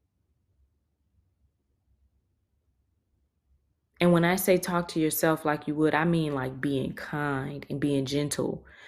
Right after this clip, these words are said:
If a child was struggling with something, you'd be like, "Well, what's wrong? What do you need? Is there something I can help you with?"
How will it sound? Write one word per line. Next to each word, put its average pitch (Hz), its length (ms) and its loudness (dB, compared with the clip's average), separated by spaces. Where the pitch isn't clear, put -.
If 156 160 2
a 156 60 8
child 170 420 6
was 160 160 6
struggling 147 380 2
with 143 100 0
something, 143 400 -4
you'd 143 180 -4
be 143 140 -2
like, 135 320 -4
"Well, 156 120 -4
what's 143 280 -4
wrong? 147 560 -2
What 165 160 4
do 170 80 0
you 160 140 0
need? 165 680 -2
Is 160 140 2
there 165 100 8
something 160 340 2
I 156 100 -2
can 147 180 -6
help 165 340 -2
you - 140 0
with?" - 320 -2